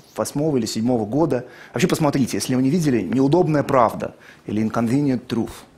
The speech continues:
Альберт Гор. Очень интересный фильм. Э, там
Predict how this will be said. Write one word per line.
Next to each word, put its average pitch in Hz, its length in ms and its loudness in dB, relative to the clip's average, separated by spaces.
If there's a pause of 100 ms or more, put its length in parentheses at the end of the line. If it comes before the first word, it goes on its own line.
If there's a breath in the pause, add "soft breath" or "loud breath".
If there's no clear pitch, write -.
(300)
Альберт 120 400 0
Гор. 107 340 -2 (580 loud breath)
Очень 135 260 -2
интересный 127 340 0
фильм. 214 320 2 (420 loud breath)
Э, 92 420 2 (320)
там 123 320 0